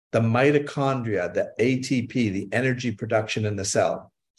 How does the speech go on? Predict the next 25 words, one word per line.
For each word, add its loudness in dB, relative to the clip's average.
because 2
the 0
trauma 2
loop 4
is 0
running, 0
draining 0
that -2
power. -2
It's 2
like 4
having 2
an 0
open 4
program 2
on -2
your 0
phone. -4
So 2
when 4
we 2
shut 0
that 0
power 4
down, -4